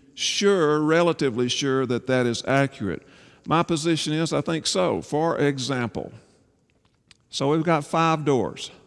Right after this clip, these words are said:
Door number one, a snowstorm. I'll just, I'll just tell you, three of the five are from intelligent design. And you know what? I bet you can pick, or already did pick, all three.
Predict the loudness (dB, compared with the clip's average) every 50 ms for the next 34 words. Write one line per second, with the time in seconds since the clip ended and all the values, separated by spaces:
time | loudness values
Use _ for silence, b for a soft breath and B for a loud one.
0 | b b b b b b b b b b b b b b b b b b -4 2
1 | 4 4 4 4 4 2 2 4 4 4 4 4 4 4 4 2 2 0 -2 -4
2 | B B B B B B B B B B B B _ _ _ _ _ _ _ -6
3 | -4 -4 -2 -2 0 0 0 0 -2 -2 -2 -2 -4 -8 -10 b b b b b
4 | b b b b b b b b _ _ _ _ _ _ _ _ _ _ _ _
5 | _ _ _ _ 0 0 2 2 0 -2 -4 -6 -6 -4 -2 0 0 0 -2 -4
6 | -4 -2 0 2 2 4 4 2 0 0 -4 B B B B B B _ _ _
7 | -4 0 2 4 4 2 2 0 -4 -4 -2 -2 0 0 0 0 0 -2 -2 -6
8 | -8 -12 -12 -16 _ _ _ _ _ _ -6 -4 -4 -4 -4 -4 -4 -2 -4 -4
9 | -4 -2 -2 0 0 -2 -2 -4 -6 -6 -6 -6 -4 -4 -4 -4 -6 -8 -10 -10
10 | -8 -8 -6 -4 -4 -2 -2 -2 -2 -2 0 0 -2 -2 -2 -4 -4 -2 0 0
11 | 2 0 0 -2 -8 b b b b b b b b b b -4 -2 0 0 -2
12 | -2 -4 -4 -4 -2 0 0 0 0 -2 -4 -8 -8 -6 -6 -6 -4 -4 -4 -4
13 | -2 -4 -4 -4 -4 -4 -4 -6 -6 -6 -6 -4 -4 -4 -4 -2 0 0 0 0
14 | 0 0 0 2 2 2 2 0 -2 -4